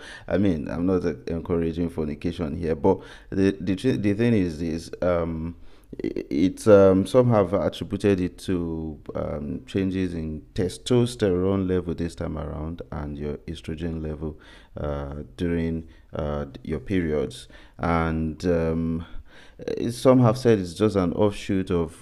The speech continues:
you know, when you have your ovulation and you also have these sexual urges. But a lot of people have talked about during, uh, periods having, um, um, sexual urges. And, and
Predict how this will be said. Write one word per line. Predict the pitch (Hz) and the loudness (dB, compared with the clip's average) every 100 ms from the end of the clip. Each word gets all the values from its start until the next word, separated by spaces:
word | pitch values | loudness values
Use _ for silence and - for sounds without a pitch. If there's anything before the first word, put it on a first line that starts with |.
| 80 | -6
you | 85 85 | -4 -2
know, | 85 | -2
when | 85 92 95 | -2 0 0
you | 90 | 0
have | 87 85 | -2 -2
your | 82 78 87 | -2 -2 -4
ovulation | 76 82 85 87 - 87 87 80 | -4 -2 0 0 0 -2 -2 -4
and | 76 76 71 | -6 -8 -8
you | 78 | -6
also | 80 - 85 | -6 -6 -6
have | 82 78 | -6 -6
these | - 76 | -8 -10
sexual | - - - 76 - | -10 -8 -6 -6 -4
urges. | 78 - 65 65 - - - - | -6 -6 -10 -12 -14 -20 -20 -10
But | - 90 80 - | 2 4 4 0
a | 95 | 0
lot | 90 85 90 104 | 0 2 4 4
of | 101 92 | 4 0
people | - 90 92 | -4 -2 -2
have | 87 78 | -2 -4
talked | - 80 - | -6 -8 -8
about | 78 78 78 - - - - | -8 -6 -6 -8 -16 -18 -6
during, | 85 85 82 80 - | -2 0 -2 -4 -6
uh, | 78 73 | -8 -6
periods | - 85 80 78 78 - - | -4 -2 -2 -4 -4 -12 -10
having, | 90 80 80 78 78 - - - - | -6 -4 -2 -4 -6 -12 -20 -20 -10
um, | 78 71 69 69 73 69 64 - - - - - | -6 -6 -6 -8 -10 -12 -14 -18 -20 -20 -12 -6
um, | 78 - - - | -4 -4 -8 -6
sexual | - 95 - 85 - | -2 0 0 -2 0
urges. | 87 80 67 - | -2 -2 -6 -6
And, | - 92 87 - | -2 0 0 0
and | 87 85 | 0 0